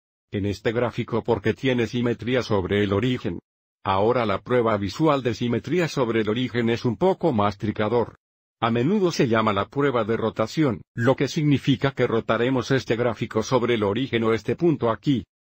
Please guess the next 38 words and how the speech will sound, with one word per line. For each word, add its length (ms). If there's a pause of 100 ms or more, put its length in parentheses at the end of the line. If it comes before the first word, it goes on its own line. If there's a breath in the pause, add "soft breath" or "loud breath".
(200)
Y 120
si 160
podemos 440
rotar 360
este 240
gráfico, 600 (220)
cualquier 400
cosa 320
menos 320
de 80
una 240
vuelta 420
completa 540
y 60
se 180
vería 400
exactamente 720
lo 140
mismo, 540
tendría 480
simetría 580
sobre 400
el 100
origen. 480 (460)
Entonces, 800 (220)
por 180
ejemplo, 540 (200)
si 200
rotamos 500
este 300
gráfico 520
una 240
mitad 320
de 140
vuelta 400
sobre 320
el 80
origen, 500